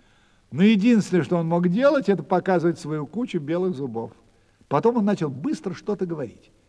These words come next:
Конечно, мы ничего не поняли. Это получалось совсем как в заграничном фильме. «Уи-уа-уи! Надо титровать», авторитетно заявил Жифруа, который смотрит очень много иностранных фильмов. «Может быть, вам перевести?» робко спросила Анянь,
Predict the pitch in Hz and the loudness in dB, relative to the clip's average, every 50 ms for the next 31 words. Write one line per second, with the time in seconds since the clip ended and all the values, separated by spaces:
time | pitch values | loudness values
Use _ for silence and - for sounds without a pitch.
0 | _ _ - - 139 160 156 - 160 160 165 143 - - 160 143 139 117 - - | _ _ -10 -8 -6 -6 -6 -6 -6 -6 -6 -6 -6 -6 -6 -6 -6 -8 -8 -6
1 | 123 120 107 104 95 98 92 _ _ _ _ - - 156 147 - - 175 165 151 | -6 -6 -6 -6 -10 -12 -16 _ _ _ _ 0 0 0 0 0 0 0 0 2
2 | - 185 180 170 - - 151 135 117 185 185 151 143 160 - - - - - _ | 2 2 2 2 2 -2 -4 -2 0 0 -2 0 -2 -10 -10 -12 -20 -20 -20 _
3 | _ - 127 147 165 160 170 170 175 185 180 - 180 175 - - 180 165 139 135 | _ -6 -2 -2 0 2 2 2 2 0 -2 -2 -4 -6 -6 -4 -6 -6 -6 -6
4 | 131 143 220 349 370 349 311 294 277 262 254 254 254 262 254 220 170 127 - - | -4 2 4 6 6 6 6 6 4 6 6 6 4 4 0 0 -2 -2 -4 -8
5 | - - - - 123 123 156 185 185 - 240 226 - 254 294 294 285 202 190 208 | -14 -20 -16 -10 -6 -4 -2 -2 -2 -2 -4 -4 -2 0 0 2 4 4 2 2
6 | - - - - - - _ _ - 156 - - - 180 175 175 180 185 170 143 | 0 -6 -12 -20 -20 -20 _ _ -8 -8 -4 0 0 0 2 2 2 0 0 0
7 | 151 143 120 113 147 147 143 151 143 127 113 - 107 - - 131 131 131 127 123 | -2 -6 -6 -4 -4 -4 -4 -4 -6 -6 -6 -6 -8 -8 -6 -4 -4 -2 -2 -4
8 | 113 - - _ _ _ _ - - 120 123 123 123 117 - - 123 143 151 139 | -6 -10 -16 _ _ _ _ -10 -8 -4 -4 -4 -4 -4 -6 -8 -10 -8 -8 -10
9 | 127 110 120 113 - 120 113 110 113 123 120 110 113 107 _ _ _ _ _ _ | -10 -12 -12 -12 -10 -10 -8 -6 -6 -6 -6 -6 -8 -12 _ _ _ _ _ _
10 | - 120 113 120 107 - - 120 101 98 98 107 - - 120 107 - - - - | -8 -6 -6 -6 -6 -8 -10 -12 -10 -10 -12 -14 -12 -12 -12 -12 -12 -12 -16 -16
11 | - _ _ _ _ _ _ _ _ _ _ _ _ _ _ _ - 151 180 196 | -18 _ _ _ _ _ _ _ _ _ _ _ _ _ _ _ -8 -4 -2 -2
12 | 180 190 165 160 160 208 208 208 202 185 190 - 208 196 208 214 220 202 - - | -2 -4 -6 -6 -4 -4 -4 -4 -6 -8 -8 -8 -6 -6 -4 -4 -6 -6 -8 -12
13 | - - - 370 294 214 - - - - - - - 160 180 165 - - - - | -14 -6 -2 -2 -2 -2 -4 -10 -20 -20 -18 -8 -2 -2 -2 -2 -2 -6 -16 -14
14 | - - 151 127 - 165 151 143 135 139 151 208 233 220 202 | -10 -8 -8 -6 -6 -6 -4 -4 -4 -2 0 0 0 0 0